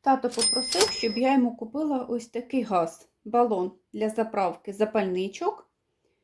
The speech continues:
І я вирішила ось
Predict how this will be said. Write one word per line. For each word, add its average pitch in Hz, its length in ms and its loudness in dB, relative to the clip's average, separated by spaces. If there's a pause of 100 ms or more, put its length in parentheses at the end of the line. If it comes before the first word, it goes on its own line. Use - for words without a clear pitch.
(720)
І 277 140 -4
я 262 340 0
вирішила 240 720 -4
ось 233 420 -8